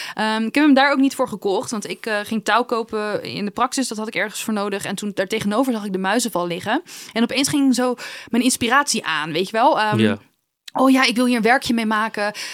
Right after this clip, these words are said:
Speaker 1: Eh, dus ik wilde iets van klei maken wat dan onder die muizenval lag. En nou ja, goed, eh, dus niet gebruiken voor waar die bedoeld
Speaker 2: Mm.
Speaker 1: is. En toch schaamde ik me heel erg bij het afrekenen. Omdat ik dacht, "Oh ja,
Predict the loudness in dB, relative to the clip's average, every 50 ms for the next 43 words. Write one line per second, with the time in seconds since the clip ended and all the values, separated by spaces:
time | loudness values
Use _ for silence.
0 | -12 -6 -2 0 0 0 0 -2 -2 -4 -2 -2 -2 -2 -2 -2 -4 -4 -6 -4
1 | 0 2 2 4 4 4 2 2 0 0 -2 -4 -6 -6 -6 -6 -4 -2 -2 0
2 | 0 0 0 2 2 2 2 2 0 -2 -2 -2 -2 0 0 -2 -4 -4 -4 0
3 | 2 4 4 4 2 2 -2 -2 -2 -2 -2 -4 -4 -6 -6 -6 -6 -8 -10 -12
4 | -8 -6 -2 -2 0 4 8 8 8 8 6 0 -4 -2 -2 -2 -2 -2 -6 -6
5 | -6 -4 -4 -4 -4 -4 -4 -6 -4 -2 2 2 4 4 4 2 2 0 0 -2
6 | -6 -10 -10 -12 -12 -12 -12 -6 -2 0 0 2 2 2 2 2 2 0 0 2
7 | 2 4 4 4 4 6 6 4 4 4 4 4 4 4 4 2 0 -2 -2 0
8 | 2 2 2 2 2 0 0 0 0 -2 -2 -2 0 -2 -2 -2 -4 -4 -4 -6
9 | -6 -6 -8 -4 -2 0 0 0 -2